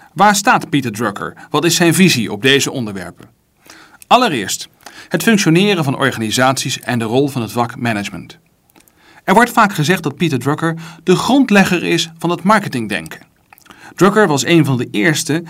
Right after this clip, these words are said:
die stelde dat bedrijven niet geleid horen te worden door kleine elites, maar dat de klant uiteindelijk de baas is.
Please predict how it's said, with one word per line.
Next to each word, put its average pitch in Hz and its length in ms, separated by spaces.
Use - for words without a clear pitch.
die 160 120
stelde 220 320
dat 160 140
bedrijven 139 520
niet 185 200
geleid 156 400
horen 113 320
te 123 100
worden 110 260
door 104 140
kleine 123 340
elites, 156 600
maar 175 100
dat 165 140
de 139 60
klant 247 520
uiteindelijk 117 460
de 110 80
baas 98 340
is. - 260